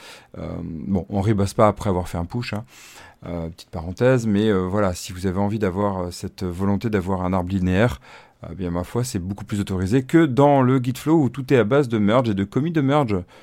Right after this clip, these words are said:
euh, et même pas de noff, hein. Euh, de F F, donc du coup on va plus facile.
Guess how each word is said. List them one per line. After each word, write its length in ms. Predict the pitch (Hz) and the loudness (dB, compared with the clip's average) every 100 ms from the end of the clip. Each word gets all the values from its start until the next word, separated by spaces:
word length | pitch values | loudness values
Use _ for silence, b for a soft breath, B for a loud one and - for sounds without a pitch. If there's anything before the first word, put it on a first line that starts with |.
| b b _ | b b _
euh, 500 | 87 90 87 87 87 - | -8 -6 -6 -8 -10 -8
et 160 | 98 | -4
même 200 | 98 101 | 0 0
pas 120 | 98 135 | 0 0
de 120 | 113 | 2
noff, 480 | 107 104 165 160 135 | 2 0 -2 -4 -6
hein. 80 | 139 b b b _ - | -8 b b b _ -2
Euh, 100 | 104 | 0
de 160 | 101 101 | 4 2
F 160 | 123 | 0
F, 200 | 156 - | -8 -8
donc 200 | 101 104 | -4 -2
du 100 | 95 | -4
coup 120 | - 147 | -6 -6
on 60 | |
va 100 | 120 | -4
plus 360 | 95 - - - | -6 -12 -14 -10
facile. 420 | 110 101 - 98 | -8 -8 -8 -10